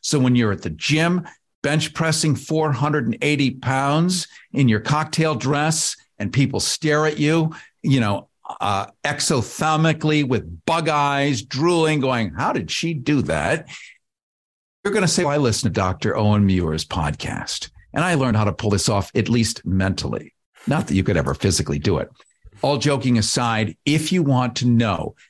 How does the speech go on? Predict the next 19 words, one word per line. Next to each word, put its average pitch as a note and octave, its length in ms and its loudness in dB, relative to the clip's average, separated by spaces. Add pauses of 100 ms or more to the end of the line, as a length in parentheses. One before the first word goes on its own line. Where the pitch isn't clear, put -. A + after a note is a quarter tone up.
(100)
the A2+ 100 0
shortcuts D3+ 680 -2
and A2 180 0
secrets - 580 0
to A#2 120 0
a E2+ 40 2
better A2+ 360 -2
life, F#2+ 420 0 (300)
then C#3+ 160 2
you D#3 140 2
ask F3 360 -2
somebody A2+ 600 0 (240)
who D3 160 2
has B2 160 -2
done C3+ 260 2
the B2+ 80 4
research, A2+ 600 0
a D3 80 0
scientist - 920 0